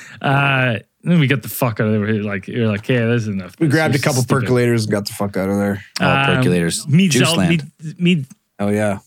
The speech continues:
Speaker 1: <laughs> meet Zell, uh, back at the place, and he's like, "Yo, boys, Uncle Slam is coming to pick us up, take us to the gun range."
Speaker 3: Well, before that, I went for a short run, and I gotta say, I found, uh, Uncle Phil's house.
Speaker 2: You, you watched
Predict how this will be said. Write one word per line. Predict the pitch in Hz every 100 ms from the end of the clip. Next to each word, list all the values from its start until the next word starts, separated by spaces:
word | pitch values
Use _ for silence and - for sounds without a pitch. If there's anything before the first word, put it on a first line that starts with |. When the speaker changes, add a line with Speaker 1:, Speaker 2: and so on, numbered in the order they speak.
| _ -
Speaker 1:
<laughs> | - -
meet | 147 175 160
Zell, | - 143 143 123 _ 113 _ _ _
uh, | 123 123 120 113 104 -
back | 131 113
at | 120
the |
place, | 107 107 120 -
and | 113 101 95 - - _ _
he's | 139 120
like, | 104 143
"Yo, | 160 117
boys, | 95 147 160 95 - - _ _ _ _ _
Uncle | 135 170 156
Slam | - 170 190 165 165 180 _ _
is | -
coming | - 160
to | 139
pick | 165 151
us | 180
up, | 160
take | - 170
us | 160
to | 175
the | 151
gun | 170 202
range." | 165 - - -
Speaker 3:
Well, | 113
before | 113 165
that, | 151 135
I | 123
went | 143 143
for | 143
a |
short | 120 147 131
run, | 120 113
and | 98
I | 98
gotta | 104
say, | 95 117
I | 98 95
found, | - 110 104 95
uh, | 95 92 90
Uncle | 107 95
Phil's | - 104 98
house. | 92 87 135
Speaker 2:
You, | 131 127 120 - - - _ _ _
you | 139 170
watched | 139 143 156 131 -